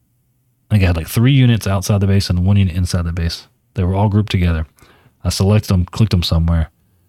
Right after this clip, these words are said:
the three that were outside the base ran back to the one on the inside to regroup, so they could all regroup together and leave together, which walked them, you guessed it, right back into enemy pikes. Um, they all died.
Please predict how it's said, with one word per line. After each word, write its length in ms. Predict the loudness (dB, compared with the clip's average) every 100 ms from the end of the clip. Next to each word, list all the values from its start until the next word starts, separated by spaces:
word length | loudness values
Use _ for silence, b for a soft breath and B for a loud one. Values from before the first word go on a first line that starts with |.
| _ -6
the 80 | -4
three 280 | 2 4
that 120 | 4 4
were 80 |
outside 320 | 2 2 2 2
the 60 |
base 280 | 4 2 -2 -10
ran 420 | -2 2 4 4
back 460 | 4 2 -2 -16 -2
to 80 | 2
the 80 | 4
one 200 | 6 4
on 80 |
the 120 | 4 2
inside 440 | 2 -2 -4 -4
to 120 | -2
regroup, 540 | 0 0 0 -2 -4 -8 _
so 160 | -4 -2
they 80 | 0
could 100 | -2
all 260 | 0 0
regroup 320 | 2 0 -2
together 320 | 0 2 2 0
and 180 | -2
leave 180 | -2 -2
together, 380 | -4 -4 -4 -6 b b b -4
which 160 | 0
walked 260 | 2 2 2
them, 280 | 2 2 -2 _ _ -6
you 100 | 0
guessed 240 | 2 2
it, 100 | -2 -4 -12
right 360 | -4 -2 0
back 220 | 2 2 2
into 420 | 0 0 0 0 _ b b b b _
enemy 260 | 2 4 4
pikes. 420 | 0 -6 -6 -14 _ b b _ -20 -8
Um, 440 | -6 -4 -6 -8 _ _ _ _ _ _ b b b b _ 0
they 100 | 0
all 120 | 0
died. 280 | -4 -10